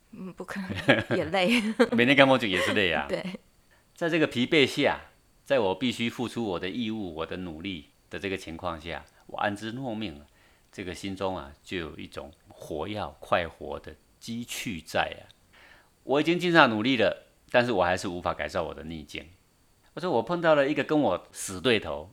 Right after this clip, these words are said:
Speaker 2: 我已经很努力的在避免了，哦，但是还是无法逃脱他的困扰，那还是有一点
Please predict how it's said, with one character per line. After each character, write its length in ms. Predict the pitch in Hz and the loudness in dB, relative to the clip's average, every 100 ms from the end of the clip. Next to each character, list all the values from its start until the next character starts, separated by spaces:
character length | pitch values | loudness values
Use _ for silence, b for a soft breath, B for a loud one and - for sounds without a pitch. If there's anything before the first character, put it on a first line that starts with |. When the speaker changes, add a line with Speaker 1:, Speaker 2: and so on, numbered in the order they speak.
| _ | _
Speaker 2:
我 180 | 120 117 | 2 2
已 40 | |
经 120 | 156 | 4
很 220 | 135 131 160 | 2 4 4
努 180 | 113 | 2
力 160 | 117 143 | 2 2
的 100 | 107 | 2
在 120 | 101 | 0
避 260 | 101 131 101 | 0 -2 -2
免 300 | 85 73 73 | -4 -8 -8
了， 160 | 71 - _ _ - | -14 -16 _ _ -2
哦， 220 | 90 82 B B B B - | -2 -2 B B B B 4
但 200 | 160 151 | 6 6
是 100 | 156 | 2
还 380 | - 117 113 | 0 2 4
是 180 | 120 147 | 4 -2
无 180 | 104 110 | -4 0
法 360 | 101 73 73 - - | 2 2 -2 -14 -8
逃 200 | 82 90 | -4 -2
脱 180 | 98 95 | -4 -2
他 160 | 95 | -2
的 100 | 90 | -2
困 280 | - 104 73 | -4 -6 -6
扰， 220 | 76 - b b b _ | -12 -20 b b b _
那 260 | 117 95 - _ | 0 0 -2 _
还 240 | - 90 95 | -8 -6 -4
是 220 | 110 92 | -6 -8
有 160 | 80 | -6
一 60 | 85 | -8
点 300 | - 73 | -8 -8